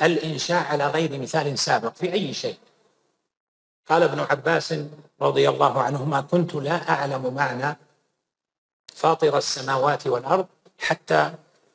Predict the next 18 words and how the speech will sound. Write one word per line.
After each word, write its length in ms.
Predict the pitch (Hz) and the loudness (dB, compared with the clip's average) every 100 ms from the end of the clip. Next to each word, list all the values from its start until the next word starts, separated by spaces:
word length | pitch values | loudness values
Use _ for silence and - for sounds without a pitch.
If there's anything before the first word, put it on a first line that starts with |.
| _ _ _ _ _ _ _ _ _ _ _ _ _ _ _ - - | _ _ _ _ _ _ _ _ _ _ _ _ _ _ _ -8 -4
أتاني 520 | 143 170 170 151 147 | 0 2 2 0 2
أعرابيان 720 | 139 139 131 139 127 151 139 | 4 4 0 -4 -6 -6 -6
يختصمان 800 | 131 - - 135 - 127 143 127 | -8 -10 -8 -8 -8 -8 -8 -10
في 160 | 120 131 | -10 -2
بئر، 380 | 127 151 151 - _ _ _ - | 4 4 2 -6 _ _ _ -2
قال 200 | 147 139 | -2 -2
أحدهما: 960 | 127 127 - 131 139 120 131 135 135 - _ - _ _ - | -4 -6 -4 -6 -4 -4 -4 -2 -4 -8 _ -20 _ _ 2
'أنا 220 | 170 143 | 6 6
فطرتها'"، 1120 | - 147 - 135 127 - 131 107 131 120 120 - _ _ _ _ _ - | 6 6 10 8 6 2 0 4 4 4 0 -8 _ _ _ _ _ -6
يعني 340 | 143 147 139 | -2 -2 -4
ابتدأتها 840 | 127 - 139 170 175 - 151 180 196 - - _ _ - | -8 -2 2 4 2 0 2 2 0 -6 -20 _ _ -6
في 200 | 151 151 | -2 -2
محل 500 | 147 165 196 180 165 | -2 -2 0 0 0
لم 180 | 196 | 2
يكن 300 | 202 202 202 | 2 2 0
محفورا 460 | 190 - - 202 196 | 0 0 4 4 4
من 180 | 165 170 | 2 0
قبل. 280 | 180 175 | 2 0